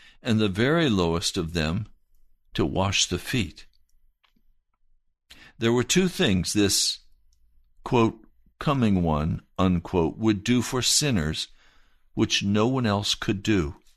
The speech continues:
After John realized that his cousin Jesus, the, was the one expected, he pointed him out with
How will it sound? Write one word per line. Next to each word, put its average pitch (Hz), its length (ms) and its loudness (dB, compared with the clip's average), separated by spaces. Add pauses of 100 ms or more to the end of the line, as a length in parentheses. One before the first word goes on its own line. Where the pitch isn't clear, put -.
(1500)
After 143 320 0
John 139 340 0
realized 95 600 0
that 87 140 -2
his 104 200 -2
cousin 113 480 0
Jesus, 82 580 0
the, 90 160 -2
was 90 520 -2
the 90 120 -2
one 98 280 0
expected, - 920 -4 (1900)
he 147 80 -10
pointed 160 460 -2
him 135 200 4
out 110 320 2
with 113 320 -4